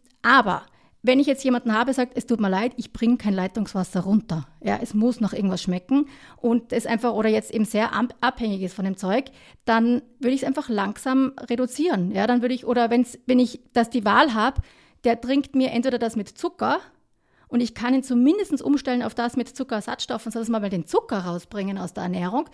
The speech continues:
ist es ein total guter Kompromiss für den Anfang. Langfristig finde ich's, würde ich's versuchen, ganz wegzubringen oder halt nur für die Ausnahmemomente und nicht täglich. Aber, ähm,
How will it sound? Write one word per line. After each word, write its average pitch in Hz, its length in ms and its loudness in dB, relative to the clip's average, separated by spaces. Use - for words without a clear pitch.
ist 254 140 0
es 254 100 -4
ein 233 80 0
total 220 420 -2
guter 285 260 -2
Kompromiss 254 520 0
für 208 80 -4
den 185 100 -2
Anfang. 175 400 -8
Langfristig 220 560 0
finde 190 200 0
ich's, - 140 -18
würde 202 200 -2
ich's - 200 -6
versuchen, 202 400 -6
ganz 202 300 0
wegzubringen 320 580 -4
oder 226 160 0
halt 190 200 -2
nur 202 120 -4
für 190 80 -8
die 180 120 -6
Ausnahmemomente 262 800 0
und 220 80 -2
nicht 208 220 -6
täglich. 240 480 -4
Aber, 262 540 2
ähm, 233 380 0